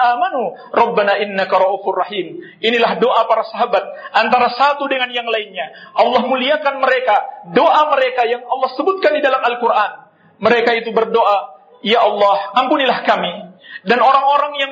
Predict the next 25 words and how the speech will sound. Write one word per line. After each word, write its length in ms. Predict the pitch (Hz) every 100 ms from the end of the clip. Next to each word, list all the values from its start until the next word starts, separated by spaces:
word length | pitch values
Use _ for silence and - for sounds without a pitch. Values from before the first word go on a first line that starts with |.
| 269
beriman 480 | 262 277 294 262 -
sebelum 320 | 254 240 220 226
kami, 320 | 196 170 - - -
dan 160 | 190 214
janganlah 400 | 262 269 262 294
Engkau 160 | 302
jadikan 480 | 302 330 381 349 311
di 80 | 285
hati 240 | 285 285
kami 320 | - 262 233 226
kebencian, 560 | 320 330 320 277 185 - - - -
kedengkian, 880 | 302 294 294 294 269 226 - - - - _ _ -
iri 240 | 277 262
hati, 400 | - 262 254 208
dan 400 | 202 285 - - _ _ _ _ _ _ _
lain 320 | 285 311 285
sebagainya 480 | 294 277 302 277 269
dari 160 | 277
perasaan-perasaan 840 | 285 302 302 392 - 302 - 294 277
yang 120 | 269 269
tidak 240 | 277 -
enak 320 | 285 311 -
kepada 240 | 240 233 233
saudara 320 | 226 208 196
kita. 320 | 202 165